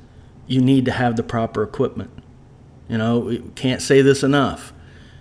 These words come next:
If you're being asked to do a job, you need to ask to have the proper equipment. If you don't have it, you're gonna fail.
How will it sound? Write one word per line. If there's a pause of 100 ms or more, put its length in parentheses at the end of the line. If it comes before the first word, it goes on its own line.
(120)
If
you're
being
asked
to
do
a
job, (520)
you
need
to
ask
to
have
the
proper
equipment. (520)
If
you
don't
have
it, (380)
you're
gonna
fail.